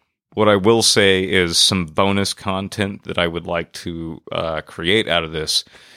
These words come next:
is an actual commentary on Firewalk with Me of you, me, and hopefully a couple of guests,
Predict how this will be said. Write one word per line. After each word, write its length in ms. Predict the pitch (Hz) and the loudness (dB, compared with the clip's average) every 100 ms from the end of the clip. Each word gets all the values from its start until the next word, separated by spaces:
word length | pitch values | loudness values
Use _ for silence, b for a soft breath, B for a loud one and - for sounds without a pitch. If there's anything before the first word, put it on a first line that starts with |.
| B B | B B
is 240 | - 87 78 | -2 0 0
an 120 | 85 | 0
actual 420 | 82 87 - 80 | 0 -4 -4 -10
commentary 840 | - 104 92 85 78 85 80 82 82 | -2 0 2 0 -2 0 0 0 0
on 340 | 80 78 76 | -2 -6 -12
Firewalk 600 | - 90 82 82 82 - | -2 0 0 0 -4 -4
with 160 | 80 - | -6 0
Me 320 | 90 78 73 | 2 2 -2
of 200 | 78 73 | -6 -8
you, 260 | 85 90 | -2 0
me, 260 | 87 85 82 | 0 0 0
and 140 | 78 | -2
hopefully 420 | 76 90 - 87 87 | -4 -6 -4 -8 -8
a 60 | |
couple 340 | - 78 - 87 | -8 -14 -12 -16
of 120 | 87 | -12
guests, 540 | 85 82 - - - | -12 -6 -6 -4 -4